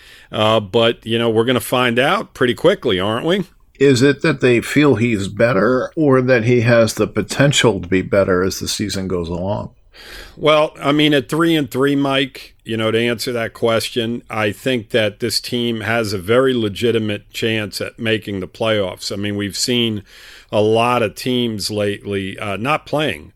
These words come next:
Speaker 1: that well. New England and Buffalo, the two teams in our division, are, are losing football games of late. And, um,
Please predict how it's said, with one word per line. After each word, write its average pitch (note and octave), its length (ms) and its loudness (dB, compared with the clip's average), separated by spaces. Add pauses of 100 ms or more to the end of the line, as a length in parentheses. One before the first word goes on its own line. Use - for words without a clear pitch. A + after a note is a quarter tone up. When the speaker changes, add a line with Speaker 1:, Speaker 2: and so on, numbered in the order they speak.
Speaker 1:
that G#2 300 -6
well. F2 280 -8
New G#2+ 280 -2
England B2 320 2
and G2+ 120 -4
Buffalo, A#2+ 440 0
the F#2 120 -8
two A2+ 200 -8
teams A2 420 -4
in G#2 100 -2
our G#2+ 180 -2
division, G#2 580 -2
are, F#2+ 280 -6
are G#2 140 -4
losing A#2+ 400 0
football A2+ 500 0
games F2 420 -12
of F2+ 160 -4
late. F2 340 -4
And, G#2+ 420 -4
um, G#2 360 2